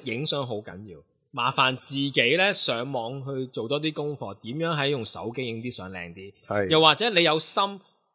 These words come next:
Speaker 1: 去溝嗰個女仔男仔都好啦，如果個對方真係鍾意影相嘅話呢，
Speaker 2: 嗯。
Speaker 1: 你做下功課啦，譬如即係話，我當真係約咗佢去砵蘭街嗰個粉紅色公園啦，
Speaker 2: 嗯。
Speaker 1: 你望，上網望下人哋啲靚嗰啲，
Speaker 2: 點影？
Speaker 1: 嗰啲，嗰啲 post 呢點樣影嘅，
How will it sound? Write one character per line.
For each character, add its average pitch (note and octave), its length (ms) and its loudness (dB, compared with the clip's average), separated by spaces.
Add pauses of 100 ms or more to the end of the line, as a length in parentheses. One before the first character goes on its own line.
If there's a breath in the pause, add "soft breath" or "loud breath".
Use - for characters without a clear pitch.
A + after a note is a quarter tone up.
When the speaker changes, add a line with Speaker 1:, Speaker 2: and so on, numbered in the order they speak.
Speaker 1:
去 D#3+ 60 -4
溝 D3+ 80 -4
嗰 D3+ 720 0
個 A2 100 -8
女 A2 60 -4
仔 A#2+ 160 -4
男 F#2 160 -10
仔 F2 120 -16
都 A#2+ 120 -10
好 G2 160 -12
啦， G2 240 -4
如 C3 120 -8
果 D#3 140 -8
個 C3 60 -16
對 C#3 100 -4
方 E3 140 -6
真 D#3+ 140 -4
係 C3 60 -8
鍾 C#3+ 80 -4
意 B2+ 40 -4
影 G#2 160 -6
相 G#2 220 -8
嘅 A2 80 -14
話 D#2 180 -10
呢， B2+ 80 -2
Speaker 2:
嗯。 F#2+ 280 -4
Speaker 1:
你 E3 100 -2
做 C#3+ 220 -4
下 C3 100 -10
功 F#3+ 260 -14
課 D3+ 200 -10
啦， E3 200 -4
譬 D#3 140 -14
如 G2+ 220 -10
即 F#3+ 140 -4
係 E3+ 80 0
話， B2+ 160 -2 (200 soft breath)
我 D3 100 -2
當 D#3 240 2
真 G3+ 140 2
係 - 20 2
約 C#3+ 120 2
咗 E3 160 -4
佢 C3+ 140 -6
去 B2 360 -2
砵 F3 120 -4
蘭 G2+ 200 -4
街 C3+ 80 2
嗰 C#3 120 6
個 C3+ 140 2
粉 B2 140 -6
紅 A#2+ 140 -6
色 C3 100 -4
公 A#2 180 -6
園 F#2+ 140 -8
啦， F2+ 180 -12 (240)
Speaker 2:
嗯。 B2+ 140 0
Speaker 1:
你 F3 80 4 (100)
望， F3 160 2
上 D3+ 180 6
網 F3+ 160 -2
望 D3 160 4
下 D#3 120 2
人 A2+ 120 -6
哋 A#2+ 120 -4
啲 G#3 220 -6 (360)
靚 D#3+ 400 4
嗰 D#3 80 2
啲， E3+ 40 2
Speaker 2:
點 G3+ 200 6
影？ B2+ 80 -8 (460)
Speaker 1:
嗰 D#3 120 2
啲， G3+ 240 6
嗰 E3 100 2
啲 F3+ 340 2
post F3 380 4
呢 E3+ 100 4
點 C#3+ 140 -2
樣 D#3 80 2
影 B2+ 340 -6
嘅， G2+ 220 -8